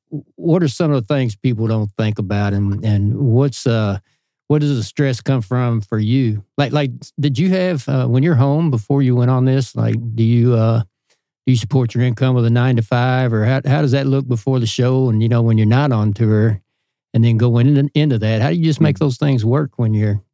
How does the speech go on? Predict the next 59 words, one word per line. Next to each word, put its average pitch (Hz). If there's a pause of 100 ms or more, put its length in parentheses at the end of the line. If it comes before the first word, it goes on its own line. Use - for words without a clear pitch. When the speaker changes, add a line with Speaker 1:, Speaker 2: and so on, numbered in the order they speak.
(140)
Speaker 1:
doing 117
what 113
you're 117
doing 113
now? 95 (160)
Speaker 2:
Well, 120 (240)
for 135
the 127
last, 131
I've 120
been 123
fortunate 120
enough, 107
s-, - (100)
for -
the 104
last 110
few 110
years, 104
I 95
have 98
been, 92 (260)
I 101
just 98
gig. 92
I 95
play, 90 (580)
just 92
do 101
bar 95
gigs 90
and, 90
you 101
know, 104
s-, -
some, -
mo-, 123
mostly 139
bars 98
and 98
restaurants 92
and 95
stuff 90
for 92
a 87
living. 87
You 85
know, 87
I'll 92
do, 98
like, 90
Tin 101
Roof, 95
Blind 104
Squirrel, 90
you 92
know, 95
play, 98
like, 92